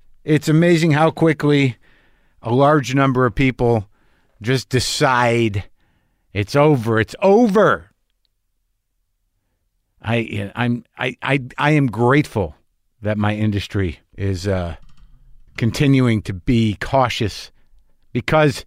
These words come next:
it's so not over. And just the belligerence of it. I get it. We're tired of this.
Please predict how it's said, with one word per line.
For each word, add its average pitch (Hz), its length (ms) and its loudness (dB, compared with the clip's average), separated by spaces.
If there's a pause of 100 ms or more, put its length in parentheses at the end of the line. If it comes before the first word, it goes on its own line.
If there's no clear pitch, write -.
(300)
it's 151 240 -2
so 190 400 2
not 180 320 4
over. 120 460 2 (960)
And 123 160 -2
just 160 220 -2
the 151 80 0
belligerence 151 680 2
of 104 140 2
it. - 80 -4
I 156 80 0
get 143 400 2
it. 107 280 -4 (1160)
We're 127 140 0
tired 123 720 2
of 98 160 -2
this. - 600 -4